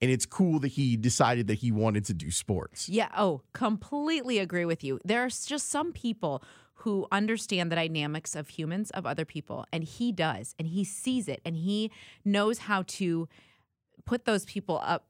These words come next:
Speaker 2: i-, in positions so that, that they can succeed. I think that's why it worked in Boston. I think that's why it work-, it's working here. He wants, he finds the right people. He sees character.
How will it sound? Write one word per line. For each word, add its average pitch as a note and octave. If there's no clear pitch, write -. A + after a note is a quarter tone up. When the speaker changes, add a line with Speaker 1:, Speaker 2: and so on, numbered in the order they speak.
Speaker 2:
i-, C3
in F3
positions E3+
so E3
that, D3
that E3+
they D3+
can C#3+
succeed. B2+
I E3
think F#3+
that's F#3
why F#3
it D3+
worked E3+
in D#3+
Boston. D3
I D#3
think D#3+
that's C#3+
why C#3
it F2+
work-, C3
it's -
working D3
here. D3+
He G#3+
wants, F3+
he G3+
finds G3+
the F#3+
right E3+
people. G#3
He G3
sees F#3
character. G3